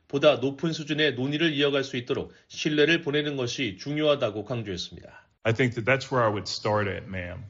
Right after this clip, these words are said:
Speaker 2: is to come close to our partner, our ally in Korea,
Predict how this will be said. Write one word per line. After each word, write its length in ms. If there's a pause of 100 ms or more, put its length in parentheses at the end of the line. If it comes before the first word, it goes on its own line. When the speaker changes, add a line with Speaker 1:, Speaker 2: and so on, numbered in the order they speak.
(300)
Speaker 2:
is 360
to 520 (380)
come 260
close 320 (100)
to 120
our 260
partner, 460 (180)
our 280
ally 640
in 160
Korea, 560